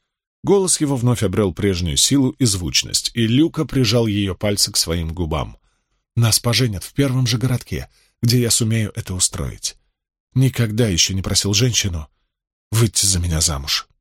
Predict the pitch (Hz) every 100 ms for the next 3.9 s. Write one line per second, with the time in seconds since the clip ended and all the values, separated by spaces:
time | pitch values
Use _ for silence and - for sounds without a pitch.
0 | _ _ _ _ _ _ _ _ _ _
1 | _ - 151 160 160 170 143 110 110 107
2 | - _ _ _ - - 113 110 131 -
3 | 113 107 107 107 98 80 73 64